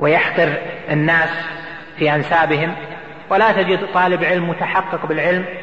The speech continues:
يرى نفسه أعظم من الآخرين، بل كلما كان العلم أنفع في حقه كلما ظن أن طلبة العلم الآخرين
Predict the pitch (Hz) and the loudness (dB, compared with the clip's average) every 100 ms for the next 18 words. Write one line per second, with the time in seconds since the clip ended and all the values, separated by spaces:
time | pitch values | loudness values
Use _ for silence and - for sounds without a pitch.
0 | - - - - - - - - 175 196 | -14 -18 -18 -20 -20 -20 -18 0 4 4
1 | 175 185 - 185 151 - 196 175 175 160 | 4 2 0 0 -2 0 2 4 2 0
2 | 156 170 165 165 151 160 170 185 208 - | -2 -2 -2 0 0 0 0 0 -4 -12
3 | - - - 185 220 226 190 - - 208 | -14 -16 -2 2 2 0 -6 -12 -4 0
4 | 202 190 185 165 - 190 175 165 185 190 | 2 2 2 2 0 2 2 2 2 2
5 | 175 196 226 214 175 185 - 208 220 190 | 2 2 2 2 2 0 0 -2 -2 -2
6 | 202 196 180 170 165 202 196 220 202 - | -2 -2 2 2 4 2 2 0 -2 -8
7 | - - - 196 180 175 196 185 175 175 | -12 -10 -2 0 2 4 4 4 2 0
8 | 156 185 143 - - - - - - - | 2 2 0 -6 -12 -14 -16 -10 -10 -10
9 | - - - - - - - - 156 160 | -16 -20 -20 -20 -20 -20 -20 -4 0 4
10 | 175 - 165 185 214 | 4 4 2 2 2